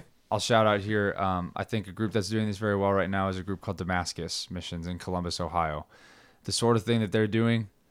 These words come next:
Speaker 2: is something that I would love to learn how to do better. They're, they're living out this, this Pentecostal fire of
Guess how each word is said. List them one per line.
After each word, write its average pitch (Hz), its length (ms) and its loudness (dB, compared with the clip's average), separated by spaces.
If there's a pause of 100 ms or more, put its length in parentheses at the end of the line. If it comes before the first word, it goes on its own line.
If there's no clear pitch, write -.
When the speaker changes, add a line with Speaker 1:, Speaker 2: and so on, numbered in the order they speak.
(360)
Speaker 2:
is 104 100 -2
something 113 220 2
that 104 100 2
I 101 140 8
would 107 140 4
love 98 140 2
to 95 60 -2
learn 95 180 0
how 90 80 -4
to 87 100 -4
do 87 120 -2
better. 80 380 -6 (460)
They're, 101 460 -2
they're 107 240 0
living 104 360 2
out 98 380 -2 (520)
this, 98 380 -2 (120)
this 107 200 -6
Pentecostal 98 1000 0 (640)
fire 87 680 2 (500)
of 95 440 2